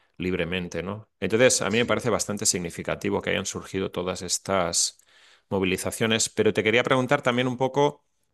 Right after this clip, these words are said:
Speaker 1: si nos puedes describir cómo es la situación general de la vivienda,
Speaker 2: Ujú.
Speaker 1: eh, de, de, del parque de vivienda en España,
Speaker 2: Ujú.
Speaker 1: eh,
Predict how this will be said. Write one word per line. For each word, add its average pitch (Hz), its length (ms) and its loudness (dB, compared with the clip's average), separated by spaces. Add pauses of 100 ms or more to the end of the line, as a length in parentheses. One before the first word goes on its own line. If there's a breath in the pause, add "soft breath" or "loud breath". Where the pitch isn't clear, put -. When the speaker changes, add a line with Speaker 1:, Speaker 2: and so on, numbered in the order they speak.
(120)
Speaker 1:
si 104 140 -4
nos 98 180 -4
puedes 113 320 6
describir 113 560 2
cómo 117 360 2
es 120 500 0 (1040)
la 101 120 0
situación 110 500 2
general 113 400 4
de 107 100 4
la 95 120 6
vivienda, 113 760 0 (460)
Speaker 2:
Ujú. 80 340 -6
Speaker 1:
eh, 85 920 2
de, 85 160 -2
de, 82 340 -2
del 87 260 -6
parque 104 320 2
de 98 80 2
vivienda 98 580 2
en 85 120 -4
España, 110 720 0 (380)
Speaker 2:
Ujú. 87 320 -6
Speaker 1:
eh, 85 800 -2